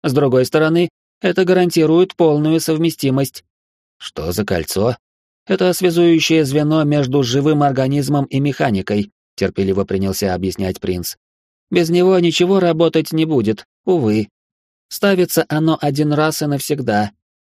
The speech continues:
Процесс довольно болезненный, зато вы снова обретете утраченную конечность». Я припомнил странный хомут вдоль культи покойника и закусил губу.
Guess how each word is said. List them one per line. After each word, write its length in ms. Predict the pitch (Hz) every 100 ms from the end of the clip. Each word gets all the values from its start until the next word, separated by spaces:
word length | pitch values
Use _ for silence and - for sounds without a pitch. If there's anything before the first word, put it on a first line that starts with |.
| -
Процесс 480 | 123 120 - 143
довольно 420 | 123 143 139 139 139
болезненный, 800 | 135 147 147 104 104 107 110 104 _ _
зато 380 | 135 139 185 185
вы 100 | 185
снова 440 | - 165 180 190
обретете 540 | 170 170 - 165 180 -
утраченную 680 | 165 151 151 151 147 147
конечность». 720 | 143 147 117 98 110 107 - - _ _ _ _ -
Я 160 | 131
припомнил 640 | 131 143 143 143 113 101 95
странный 440 | - 110 107 104
хомут 400 | 101 113 131 123
вдоль 280 | 98 98 110
культи 320 | 101 104 120
покойника 680 | 104 104 104 131 123 113 110 - _ _ -
и 120 | 139
закусил 480 | 127 127 123 120 113
губу. 420 | 120 98 82